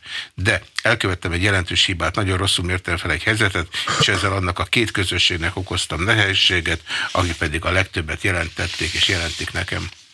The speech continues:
Kétezer-tizenötig voltam a Budapest Pride szervezője, majd később a Budapest Pride-ot működtető Szivárvány Misszió Alapítvány kétezer-huszonkettő végén keresett fel azzal,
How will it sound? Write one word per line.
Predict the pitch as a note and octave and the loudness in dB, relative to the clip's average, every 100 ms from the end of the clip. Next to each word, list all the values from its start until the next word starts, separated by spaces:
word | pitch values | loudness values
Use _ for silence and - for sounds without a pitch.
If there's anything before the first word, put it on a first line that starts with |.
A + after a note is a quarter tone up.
| - _ - - - | -20 _ -20 -20 -8
Kétezer-tizenötig | - C#3+ A2+ G#2 G2 A2 G#2 A2+ G2+ | 0 0 2 2 2 0 2 2 0
voltam | F#2 F#2+ F#2+ F2 | 0 0 0 -4
a | |
Budapest | F2+ G2 F#2 F#2 - | -2 -2 -2 -2 -2
Pride | F2+ E2+ | -2 -4
szervezője, | - F#2 E2+ E2+ - F2 | -2 -4 -2 -4 -4 -4
majd | F2 F2 | -4 -2
később | G#2 F2+ F#2 | 0 0 0
a | |
Budapest | G2 B2+ - F#2+ - | -2 0 0 0 0
Pride-ot | G2+ G2+ F#2 - - - _ | 0 0 0 -4 -10 -20 _
működtető | A#2+ A#2 G#2 F#2+ F#2+ G2 | 0 2 2 0 0 0
Szivárvány | - B2 G2+ F2+ F2+ | 2 4 2 2 0
Misszió | F#2+ F#2+ - | 0 0 0
Alapítvány | F#2+ F#2+ F#2 F#2 F#2 F#2 | 0 0 -2 0 0 2
kétezer-huszonkettő | G#2 F#2+ E2+ F2 F#2 F2+ G2 F#2+ F2+ | 0 -2 -4 -2 -2 -2 -4 -4 -4
végén | F#2+ F2 E2+ | -2 -2 -2
keresett | F2+ E2 F2+ - | -2 -2 -2 -4
fel | F2+ | -4
azzal, | G2+ A2+ G2+ | -2 0 0